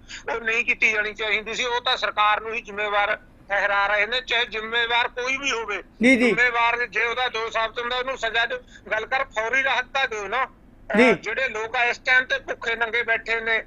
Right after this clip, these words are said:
Speaker 1: ਬੁਰਾ ਹਾਲ ਹੈ ਉਹਨਾਂ ਦੀਆਂ ਸਿਹਤਾਂ ਨੂੰ, ਜਿੱਥੇ ਮਨੁੱਖੀ ਅਧਿਕਾਰ ਕਮਿਸ਼ਨ, ਉੱਥੇ ਮਤਲਬ ਤੁਸੀਂ ਕੀ ਸਹਾਇਤਾ ਦੇ ਰਹੇ ਹੋ? ਅਹ, ਇਹ ਕਹਿੰਦੇ ਆ ਵੀ ਅਸੀਂ ਬੜੀ ਮੁਸਤੈਦੀ ਨਾਲ ਸਰਕਾਰ ਕਰ ਰਹੀ ਹੈ, ਸੈਂਟਰ ਸਰਕਾਰ ਦੀ ਮੁਸਤੈਦੀ। ਅਜੇ ਤਾਈਂ ਪਤਾ ਨਹੀਂ ਪੰਜਾਬ ਦੇ ਵਿੱਚ ਤਾਂ ਕਦੋਂ ਹੋਊਗੀ।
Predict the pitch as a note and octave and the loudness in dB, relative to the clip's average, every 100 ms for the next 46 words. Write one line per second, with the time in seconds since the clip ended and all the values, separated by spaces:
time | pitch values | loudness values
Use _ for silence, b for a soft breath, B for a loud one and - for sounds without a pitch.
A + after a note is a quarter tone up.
0 | - - - F3 A3+ A#3 G#3 A3+ A#3 A#3+ | -10 -20 -16 -6 -2 -2 0 0 0 -2
1 | B3+ B3+ A#3 G#3+ A3 C4 B3 A#3 A#3 A#3 | 0 0 0 -2 -4 -4 -2 -6 -4 -4
2 | A3+ A3 - B3 B3 C4 A#3 A3+ A3+ A3 | -4 -4 0 0 0 0 0 0 -6 -10
3 | - B - C4 - - C#4+ C#4 C4+ C4+ | -12 B -6 -6 -4 -2 0 0 -2 -2
4 | C4+ B3+ C4 A#3+ B3+ - B3+ C4 C4 B3+ | -4 -4 -6 0 0 0 -2 2 2 2
5 | A#3 G#3+ G#3 F#3+ F3+ - B B A3+ B3 | -2 -2 -4 -4 -4 -10 B B -2 0
6 | D4+ C4+ C4 C4 C4 C4+ C4+ B3+ B3+ A#3+ | 2 2 2 2 2 0 0 -2 -2 -2
7 | B3 A#3+ - A#3+ A3 A#3 A#3+ A#3+ A3 A3 | -4 -6 -2 0 0 -2 -2 -2 -2 0
8 | A3+ A3+ A#3 A#3+ B3+ A#3 A#3 G#3+ A#3 A3+ | 0 0 0 0 0 2 2 2 -2 0
9 | A#3+ A#3 A3 A#3 A3 A#3+ A#3 A#3 A#3 B | 0 0 -2 -6 -6 -2 -2 -2 -6 B
10 | B A3+ A3+ B3 B3 B3 A#3+ A#3+ A#3+ B3+ | B -4 -2 -2 -2 -2 -2 0 0 0
11 | B3 A#3 A#3 A3+ A#3 A#3+ - B3 A#3+ A#3 | -2 0 0 0 -6 -8 -4 -4 -2 -4
12 | A3 G#3+ A3+ G#3+ A#3+ | -4 -6 -6 -6 -6